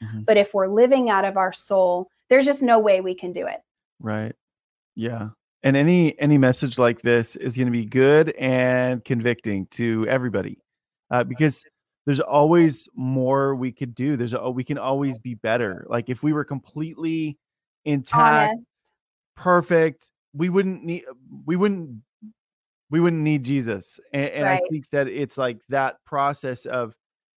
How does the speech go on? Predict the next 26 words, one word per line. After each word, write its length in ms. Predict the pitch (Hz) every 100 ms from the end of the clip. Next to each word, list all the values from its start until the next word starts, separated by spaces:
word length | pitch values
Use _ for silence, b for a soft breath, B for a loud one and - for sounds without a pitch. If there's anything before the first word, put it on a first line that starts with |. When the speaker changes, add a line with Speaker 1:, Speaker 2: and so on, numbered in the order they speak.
| _ _ 120
Speaker 1:
getting 280 | 147 143
better. 240 | 127 135 127
Even 360 | 123 180 202
if 340 | 180 151 143 - -
I've 240 | 143 127
done 260 | 143 139 143
something 540 | - 139 120 131 117
well, 580 | 110 196 190 156 151 151 _ _ _ _ _ _ _ _ _ _
a 80 | 143
year 440 | 131 117 127 156 156
later, 800 | 143 143 156 139 123 117 113 - _ 117
God 300 | 139 139 139
could 140 | 147
expose 640 | 135 - - 131 123 113 110
more 640 | 127 165 220 202 147 123
within 260 | 113 117 214
Speaker 2:
Yes, 260 | 202 202
Speaker 1:
me. 160 | 220 156 _
Speaker 2:
and 120 | 247
he 180 | 294 302
will. 440 | 262 226 202 190 -
<laughs> 140 | - -
Speaker 1:
And 160 | 151 143 175
so 180 | 160 -
I'm 680 | 156 190 180 156 156 156 160
never, 540 | 175 175 139 143 139